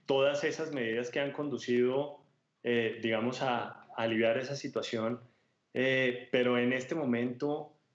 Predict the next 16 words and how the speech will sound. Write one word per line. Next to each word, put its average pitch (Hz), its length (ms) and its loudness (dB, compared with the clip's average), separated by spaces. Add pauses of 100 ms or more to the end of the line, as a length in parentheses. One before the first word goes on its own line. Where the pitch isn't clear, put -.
(400)
pues 127 240 0
uno 135 180 2
desafortunadamente 135 1200 -2
se - 120 -4
enfrenta 131 760 -2
a, 113 580 0 (360)
a, 113 640 -2
a 113 100 -4
todavía 117 380 4
un 127 100 2
acceso 131 380 -2
al 135 80 -4
crédito 131 640 -2 (400)
difícil. 107 580 -2 (300)
Eh, 104 1400 2 (1120)
eh, 104 640 0